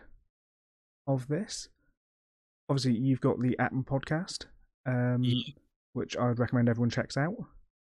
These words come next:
Speaker 2: Yeah,
Speaker 1: I,
Speaker 2: please do.
Speaker 1: I can't remember the socials, but if you know any of them, feel free to shout them out now.
Speaker 2: Uh, we've got, so Atma, just at Atma Podcast is most of the socials that we have, um, for, I think it's, that'll be Facebook,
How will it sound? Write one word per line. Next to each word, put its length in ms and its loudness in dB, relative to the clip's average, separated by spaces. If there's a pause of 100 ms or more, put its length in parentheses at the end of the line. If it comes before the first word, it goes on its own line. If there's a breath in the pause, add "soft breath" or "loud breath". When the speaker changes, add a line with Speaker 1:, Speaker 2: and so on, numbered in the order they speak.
(140)
Speaker 2:
Yeah, 100 4
Speaker 1:
I, 40 6
Speaker 2:
please 280 4
do. 240 2 (160)
Speaker 1:
I 40 -8
can't 160 0
remember 220 2
the 60 -6
socials, 480 -2
but 140 -6
if 100 -4
you 40 2
know 140 4
any 160 2
of 80 -2
them, 140 0
feel 120 -4
free 120 -2
to 60 -2
shout 220 -2
them 100 -2
out 140 -2
now. 200 -4 (720)
Speaker 2:
Uh, 180 8
we've 120 8
got, 260 2 (120)
so 360 2 (380)
Atma, 520 0
just 220 0
at 160 -4
Atma 440 -2 (140)
Podcast 640 -2 (160)
is 180 -6
most 400 0
of 60 -8
the 60 -4
socials 460 -4
that 80 -10
we 140 -6
have, 340 -4 (540)
um, 400 -4 (160)
for, 260 -2 (100)
I 40 -20
think 180 -10
it's, 240 -12 (540)
that'll 140 -10
be 120 -12
Facebook, 540 -6